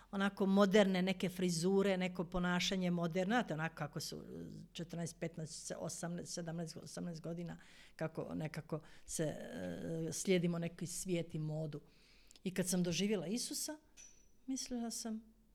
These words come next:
"Ok, sad moram ići u časne."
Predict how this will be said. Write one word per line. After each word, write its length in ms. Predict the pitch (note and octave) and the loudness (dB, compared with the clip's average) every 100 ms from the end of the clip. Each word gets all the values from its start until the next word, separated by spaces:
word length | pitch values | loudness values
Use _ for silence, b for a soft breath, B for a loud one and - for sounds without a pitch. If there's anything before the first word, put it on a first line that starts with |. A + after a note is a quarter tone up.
| - - - - | -20 -20 -20 -12
"Ok, 160 | G#3+ - A3 - | -10 -6 -8 -8
sad 220 | - - G#3 | -10 -4 -2
moram 260 | G3+ G3+ | 0 -2
ići 240 | G#3 - G3+ | -2 -6 -10
u 40 | |
časne." 500 | G3 F#3+ E3 - - | -8 -6 -6 -8 -10